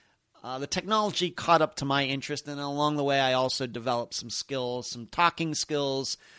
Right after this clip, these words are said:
some writing skills, some public speaking skills, uh, knowing, uh, f-, what it took to put something together that was a production.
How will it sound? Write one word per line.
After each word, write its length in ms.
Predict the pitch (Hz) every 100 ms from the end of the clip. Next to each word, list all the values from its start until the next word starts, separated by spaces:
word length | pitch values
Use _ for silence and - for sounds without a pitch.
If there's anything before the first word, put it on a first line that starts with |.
| - -
some 240 | - 131
writing 360 | 175 190 170 156
skills, 920 | - - 151 147 143 139 135 - - _ _ _
some 640 | - - 120 120 117 113 - _ _ - _
public 320 | - 143 135 -
speaking 560 | - 214 214 202 175
skills, 1120 | - - 170 156 151 147 143 143 - - - _ _ _ _ _ _ _
uh, 60 | - -
knowing, 840 | 131 170 196 208 202 202 196 190
uh, 560 | 180 143 160 156 156 143
f-, 200 | 131 - _ 170 147
what 220 | 156 170
it 140 | 165
took 400 | - - 202 -
to 100 | -
put 260 | - - 175
something 760 | - 165 160 165 160 156 156 139 _ _ -
together 800 | 131 110 165 160 151 165 160 147 _ _ _ _ _ _ _
that 180 | 123 147
was 240 | 156 160
a 60 | 156
production. 800 | - 139 127 131 - 160 156 156